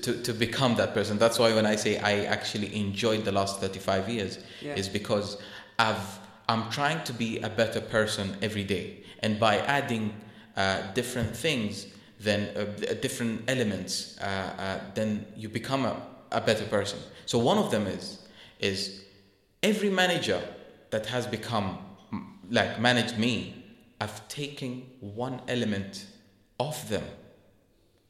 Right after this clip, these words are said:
Speaker 1: which is exceptional, okay? And I add it to my locker. And I say that I want to become, I want to add this element. So I had one manager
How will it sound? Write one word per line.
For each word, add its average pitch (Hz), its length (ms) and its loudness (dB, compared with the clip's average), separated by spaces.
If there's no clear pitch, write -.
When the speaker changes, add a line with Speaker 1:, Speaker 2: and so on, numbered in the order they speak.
Speaker 1:
which 110 200 -4
is - 380 -6
exceptional, - 600 0
okay? 101 400 -2
And 107 120 0
I 98 80 2
add 104 260 0
it - 160 -4
to - 80 -4
my 107 200 2
locker. 90 280 -2
And 98 120 0
I 98 100 0
say 98 220 0
that 95 360 -2
I 101 140 -4
want 98 320 -2
to 101 80 -8
become, 95 400 -8
I 107 120 4
want 104 300 2
to 101 240 -2
add 110 200 2
this 107 220 -2
element. 92 360 0
So - 100 2
I 95 100 6
had 107 460 0
one 123 320 0
manager 101 480 -2